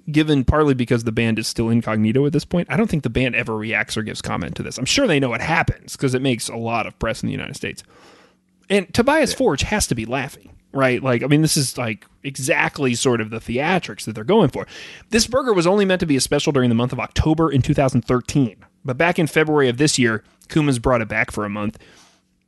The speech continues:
Speaker 1: And when they bring it back again, I might need to road trip to Chi-Town. That's all I'm saying.
Speaker 2: Maybe we, I mean, I think I'd just like to do that next time. I,
Speaker 1: <laughs>
Speaker 2: yeah,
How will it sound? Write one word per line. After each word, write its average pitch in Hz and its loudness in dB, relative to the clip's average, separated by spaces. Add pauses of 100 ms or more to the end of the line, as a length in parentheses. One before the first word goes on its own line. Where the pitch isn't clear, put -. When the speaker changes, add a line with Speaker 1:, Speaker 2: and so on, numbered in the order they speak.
(540)
Speaker 1:
And 139 2
when 131 4
they 117 4
bring 135 4
it 196 2
back 180 2
again, 117 -2 (880)
I 120 0
might 113 2
need 110 -2
to 107 -6
road 73 -8
trip - -10 (440)
to - 2
Chi-Town. - -8 (180)
That's - 0
all 110 4
I'm - -2
saying. - -8 (840)
Speaker 2:
Maybe 110 2
we, 110 2
I 113 2
mean, 110 0
I 101 0
think 95 -8
I'd 82 -4
just - -8
like 85 0
to 85 -2
do 90 -2
that 90 0
next 92 -6
time. 87 0 (360)
I, 92 -2 (100)
Speaker 1:
<laughs> - -14
Speaker 2:
yeah, 82 -2